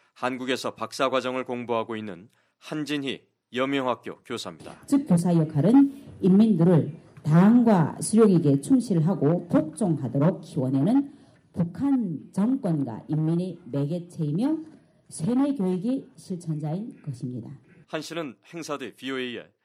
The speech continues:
Speaker 1: 동독이 정치적 교원들을 해고한 사례를 북한에 그대로 적용한다면 모든 교원을 해고해야 할 것이라고 말했습니다.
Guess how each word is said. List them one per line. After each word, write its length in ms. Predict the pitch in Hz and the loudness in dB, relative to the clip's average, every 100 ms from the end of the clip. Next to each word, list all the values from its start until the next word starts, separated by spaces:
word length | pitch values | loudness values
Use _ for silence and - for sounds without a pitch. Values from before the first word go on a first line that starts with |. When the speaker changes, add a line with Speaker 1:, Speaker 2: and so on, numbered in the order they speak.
| _ _ _ _ _ | _ _ _ _ _
Speaker 1:
동독이 580 | 139 147 151 156 135 - | -10 -6 -4 -4 -6 -8
정치적 500 | - 131 131 - 170 | -12 -12 -10 -6 -4
교원들을 500 | 165 151 139 160 156 | -2 -2 0 -2 -2
해고한 380 | 127 123 135 139 | -4 -2 -2 -4
사례를 500 | 127 123 127 113 73 _ | -6 -6 -6 -8 -12 _
북한에 380 | - 131 131 | -10 -4 -4
그대로 400 | 123 - 127 143 | -4 -8 -4 -4
적용한다면 760 | 139 131 127 120 120 113 135 101 _ _ _ _ | -4 -6 -4 -6 -6 -6 -8 -12 _ _ _ _
모든 500 | 98 110 127 151 160 | -12 -6 -4 -4 -4
교원을 420 | 151 139 131 143 151 | -6 -4 -2 -4 -6
해고해야 560 | - 139 135 131 127 | -4 -4 -2 -2 -2
할 180 | 117 120 | -4 -6
것이라고 440 | 117 101 110 95 | -10 -10 -10 -10
말했습니다. 680 | 90 85 82 - 98 92 - | -10 -14 -14 -18 -18 -20 -20